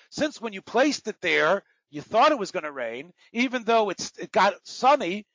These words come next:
when we go back with your original thoughts that you were always hoping it was gonna rain, and that's the reason why we considered it, uh, Mayim She'uvim. So now the Gemara says, so we have our,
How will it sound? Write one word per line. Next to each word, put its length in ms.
when 80
we 80
go 180
back 300
with 160
your 180
original 360
thoughts 560
that 160
you 60
were 100
always 260
hoping 360
it 80
was 100
gonna 220
rain, 400
and 120
that's 240
the 100
reason 320
why 220
we 100
considered 500
it, 220
uh, 300
Mayim 420
She'uvim. 480
So 180
now 240
the 80
Gemara 300
says, 500
so 160
we 140
have 340
our, 260